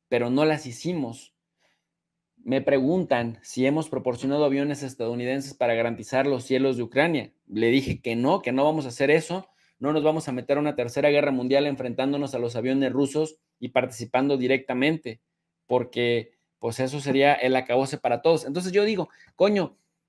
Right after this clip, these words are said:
si saben que el tipo este está mal de la cabeza porque para impulsar hasta en tres momentos diferentes una especie de provocar las condiciones para que haya una guerra, una tercera guerra mundial, hay que estar medio psiquiátrico, o sea, hay que ser un pirómano,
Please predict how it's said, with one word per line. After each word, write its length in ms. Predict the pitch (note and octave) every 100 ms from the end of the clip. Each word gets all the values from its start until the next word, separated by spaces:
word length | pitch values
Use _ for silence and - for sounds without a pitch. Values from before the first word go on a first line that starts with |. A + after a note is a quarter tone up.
| -
si 140 | D3
saben 280 | F3+ G3 A3
que 80 | E3
el 140 | C#3+
tipo 320 | F3+ E3+ F3
este 460 | E3 D3+ - A#2+ - _ _
está 260 | - - D3+
mal 240 | D#3+ D#3+
de 60 | E3
la 160 | D#3 B2+
cabeza 380 | B2+ D3 D3
porque 340 | - A#2 - B2
para 520 | - B2 B2 B2 - _ _
impulsar 640 | - C3 C3 B2+ B2 D#3+
hasta 260 | E3+ B2 A#2+
en 80 | B2
tres 200 | C3+ D3+
momentos 460 | E3+ D#3 D#3+ E3 D#3
diferentes 720 | C3 B2+ C#3 D3+ C3 B2+ - _ _ _
una 220 | C3 D3+
especie 420 | E3 - E3 D#3+ D#3+
de 240 | C#3+ G#2+ -
provocar 340 | B2+ B2+ D3
las 140 | E3
condiciones 360 | D#3+ C3 C3+ D#3
para 200 | - C3
que 80 | C#3
haya 100 | D#3
una 120 | D#3
guerra, 400 | D3 D3+ D#3+ D#3+
una 160 | C#3+ D#3
tercera 320 | C#3 B2+ D3
guerra 240 | D3 D3+ D#3
mundial, 500 | D3 C#3 C3+ F3+ - _ _ _ _ _ _ _ _ _ _ _
hay 240 | - B2 C#3
que 80 | F3
estar 300 | - C#3+ D#3
medio 300 | D3 B2+ A#2+
psiquiátrico, 760 | - A2+ C3 C3 B2 B2 F#2
o 180 | - G#2+
sea, 220 | A#2 C#3
hay 180 | C#3 D#3
que 120 | D#3
ser 160 | E3 D#3+
un 160 | E3 E3
pirómano, 800 | D#3+ D3 D#3 D#3+ C#3+ A#2+ A2+